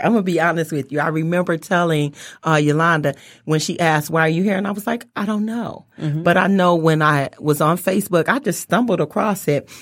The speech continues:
Speaker 1: My mentor, uh, uh, Doctor Fuqua, she had put something up there about, um, the retreat. And I was like, "Mm, this sounds nice."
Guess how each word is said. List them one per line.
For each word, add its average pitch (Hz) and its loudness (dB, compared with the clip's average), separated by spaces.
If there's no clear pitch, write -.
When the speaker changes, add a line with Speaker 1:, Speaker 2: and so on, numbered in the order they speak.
Speaker 1:
My 165 2
mentor, 156 0
uh, 135 -4
uh, 135 -4
Doctor 147 -2
Fuqua, 147 -2
she - -2
had 175 2
put 202 0
something 160 0
up 147 -2
there 139 0
about, 170 0
um, 135 -4
the 151 -2
retreat. 139 0
And 220 -2
I 277 -6
was 233 -10
like, 196 -2
"Mm, 208 -4
this 208 -4
sounds 143 -4
nice." 135 -4